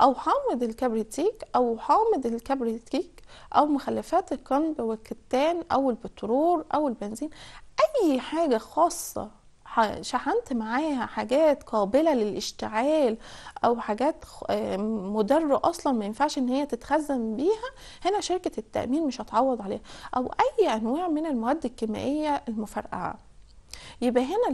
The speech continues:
لازم لما باجي أشحن البضاعة بتاعتي، لازم إن أنا أشحنها في مكان آمن وما يكونش معاها مواد ضارة أو،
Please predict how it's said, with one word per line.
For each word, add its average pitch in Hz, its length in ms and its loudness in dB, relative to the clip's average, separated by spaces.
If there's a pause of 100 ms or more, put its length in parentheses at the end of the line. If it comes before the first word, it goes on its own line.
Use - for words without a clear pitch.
لازم 339 340 0
لما 220 200 -2
باجي 320 300 2
أشحن 320 800 -2
البضاعة 226 460 0
بتاعتي، 359 520 -2
لازم 277 340 0
إن 240 120 -2
أنا 294 240 -2
أشحنها 392 640 -4 (300)
في 339 160 2
مكان 285 460 0
آمن 403 480 0
وما 247 160 0
يكونش 311 360 -4
معاها 320 500 -2
مواد 277 440 2
ضارة 370 580 4 (300)
أو، 311 420 4